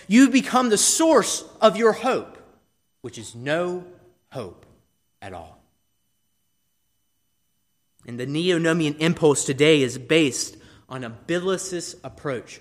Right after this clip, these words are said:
to Scripture. They artificially string together texts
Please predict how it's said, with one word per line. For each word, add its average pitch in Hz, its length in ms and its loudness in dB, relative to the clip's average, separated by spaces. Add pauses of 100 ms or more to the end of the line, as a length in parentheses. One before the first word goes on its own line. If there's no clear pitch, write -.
(160)
to 139 100 -16
Scripture. - 540 -6 (1000)
They 156 220 0
artificially 180 600 0
string 185 600 -8
together 196 360 -4
texts - 520 -16